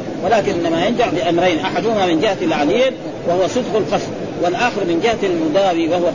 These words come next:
قوة توجهه وقوة قلبه بالتقوى والتوكل. يعني كذلك إذا كان ال-، الإنسان المريض يجي عند الطبيب وهو يعتقد إنه ما، إنه ما، ما هو طبيب وأن الدواء ما يفيد،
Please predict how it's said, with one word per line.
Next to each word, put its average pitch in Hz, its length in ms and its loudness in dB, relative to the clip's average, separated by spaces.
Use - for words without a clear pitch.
قوة 214 180 0
توجهه 202 460 2
وقوة 196 360 0
قلبه 185 320 2
بالتقوى 196 520 0
والتوكل. 151 540 -2
يعني 165 140 0
كذلك 202 420 2
إذا 180 160 0
كان 202 140 0
ال-، - 520 -6
الإنسان 202 380 2
المريض 226 360 0
يجي 240 180 0
عند 240 160 -2
الطبيب 277 440 0
وهو 269 180 4
يعتقد 269 380 0
إنه 233 160 0
ما، 220 140 0
إنه 214 100 -2
ما، 202 300 0
ما 202 80 2
هو 170 100 0
طبيب 143 260 -2
وأن 202 180 0
الدواء 196 320 2
ما 180 120 0
يفيد، 175 260 -2